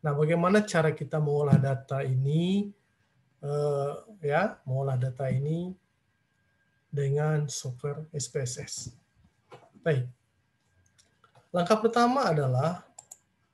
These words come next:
kita harus, ya, membuka software S P S S seperti ini. Ya, ini dia.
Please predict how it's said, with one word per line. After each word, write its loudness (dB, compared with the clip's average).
kita 0
harus, 0
ya, -4
membuka 0
software -4
S -8
P -6
S -6
S -10
seperti -10
ini. -4
Ya, -2
ini -2
dia. 0